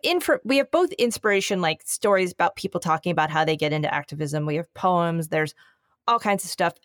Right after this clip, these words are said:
There's, like, form letters. A really interesting thing I saw in the ho-, I stayed in a very hipster hotel in L A, Dan. Like, it was,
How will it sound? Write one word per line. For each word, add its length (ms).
There's, 280
like, 160
form 400
letters. 680
A 40
really 260
interesting 400
thing 200
I 80
saw 280
in 160
the 80
ho-, 180
I 160
stayed 240
in 100
a 80
very 360
hipster 360
hotel 400
in 80
L 160
A, 140
Dan. 340
Like, 360
it 140
was, 240